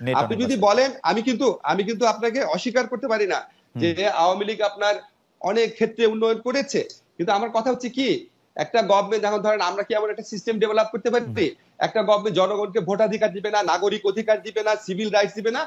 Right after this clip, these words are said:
Speaker 2: উন্নয়ন
Speaker 1: হুম।
Speaker 2: করবে, এটা
Speaker 1: Right।
Speaker 2: করলে সে ক্ষমতা থাকবে? আমার সংবিধানে কি এটা লেখা আছে
Speaker 1: না।
Speaker 2: যে একটা দল যদি উন্নয়ন করে, জিডিপি বাড়ায়, মাথা পিছু আয় বাড়ায়, বিদ্যুৎ বাড়ায়, তাহলে সেই দলটি ভোটাধিকার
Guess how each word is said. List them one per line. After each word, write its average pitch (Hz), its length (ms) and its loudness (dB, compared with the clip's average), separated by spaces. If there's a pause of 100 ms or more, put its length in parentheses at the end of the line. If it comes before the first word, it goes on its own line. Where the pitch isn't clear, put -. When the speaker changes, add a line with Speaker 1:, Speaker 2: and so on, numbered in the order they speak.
(220)
Speaker 2:
উন্নয়ন 226 340 4
Speaker 1:
হুম। 208 60 -6
Speaker 2:
করবে, 143 200 -4 (280)
এটা 196 160 2
Speaker 1:
Right। 226 100 2
Speaker 2:
করলে 226 200 4
সে 240 100 -4
ক্ষমতা 226 340 0
থাকবে? 202 240 -2
আমার 196 220 -2
সংবিধানে 214 380 0
কি 196 80 -4
এটা 220 100 0
লেখা 214 220 0
আছে 240 220 0 (120)
Speaker 1:
না। 127 200 0 (100)
Speaker 2:
যে 175 100 2
একটা 220 240 0
দল 226 220 2
যদি 233 180 -4
উন্নয়ন 226 400 -2
করে, 247 260 0
জিডিপি 202 400 -4
বাড়ায়, 220 360 0
মাথা 185 260 -4
পিছু 247 180 -6
আয় 220 160 2
বাড়ায়, 214 280 0
বিদ্যুৎ 196 260 -6
বাড়ায়, 202 300 2 (280)
তাহলে 254 360 0
সেই 233 240 -2
দলটি 240 340 -2
ভোটাধিকার 214 500 -6